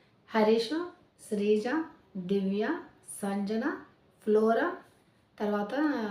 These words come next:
ఇంకెవరు, ఉమ్, ఫ్లోరా, వీళ్ళందరూ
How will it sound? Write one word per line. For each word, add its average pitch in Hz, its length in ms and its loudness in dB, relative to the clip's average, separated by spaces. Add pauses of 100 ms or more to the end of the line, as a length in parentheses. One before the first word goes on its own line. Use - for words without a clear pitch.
(140)
ఇంకెవరు, 202 400 -6 (1120)
ఉమ్, 185 240 -8 (320)
ఫ్లోరా, 196 260 -2 (160)
వీళ్ళందరూ 226 480 2